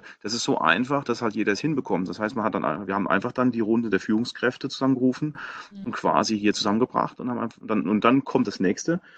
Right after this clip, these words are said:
Speaker 1: dass ich jetzt hier selbst dann einfach sage, ich erwarte, dass jede Führungskraft diese Sachen auch wahrnimmt. Und das heißt, wir haben es ganz einfach gemacht. Wir machen einfach, ich mache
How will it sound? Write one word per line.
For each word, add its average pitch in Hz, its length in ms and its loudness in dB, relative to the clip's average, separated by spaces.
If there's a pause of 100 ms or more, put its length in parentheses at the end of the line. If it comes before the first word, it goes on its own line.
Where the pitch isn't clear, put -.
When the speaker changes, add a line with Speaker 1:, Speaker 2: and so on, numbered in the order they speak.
(260)
Speaker 1:
dass 120 200 -10
ich - 120 -4
jetzt 113 160 -4
hier 104 200 2
selbst 101 380 4
dann 127 80 4
einfach 127 180 2
sage, 123 240 0
ich 117 60 -4
erwarte, 101 260 2
dass 113 120 -6
jede 107 160 2
Führungskraft 113 600 0
diese 113 220 -2
Sachen 110 260 0
auch 127 200 -4
wahrnimmt. 101 500 4
Und - 80 -12
das 101 160 -14
heißt, 92 240 -6 (180)
wir 98 100 -10
haben 98 100 -2
es - 80 -6
ganz - 160 0
einfach 131 260 2
gemacht. 160 320 0
Wir 123 80 -2
machen 113 240 2
einfach, 110 400 2
ich - 160 -8
mache - 180 -4